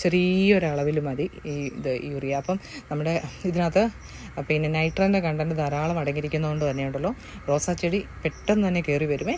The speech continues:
മുരടിച്ച ഒരു റോസ് പോലും അല്ലെങ്കിൽ, ആ, നമുക്ക് പു-, നഷ്ടപ്പെട്ടു പോകുന്ന നമുക്ക് തോന്നുന്ന, ആ, ചെടിക്ക് പോലും നമുക്ക്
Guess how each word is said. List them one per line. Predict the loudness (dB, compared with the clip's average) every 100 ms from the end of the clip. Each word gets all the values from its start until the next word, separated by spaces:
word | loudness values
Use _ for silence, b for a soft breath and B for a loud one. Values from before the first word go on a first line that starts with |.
| -2
മുരടിച്ച | 0 2 0 2 2
ഒരു | 2 2
റോസ് | 0 -2 -2
പോലും | -2 -2
അല്ലെങ്കിൽ, | -4 0 0 0 B -14 -4 0
ആ, | 2 2 0 -2 B B B B B -4 2
നമുക്ക് | 4 6 4 2
പു-, | -4 -2
നഷ്ടപ്പെട്ടു | -2 -2 0 2 2 2
പോകുന്ന | 4 2 2
നമുക്ക് | 2 2
തോന്നുന്ന, | 2 0 0 -4 -4
ആ, | -6 -4
ചെടിക്ക് | -4 -2 -2
പോലും | 0 0 0
നമുക്ക് | -2 -2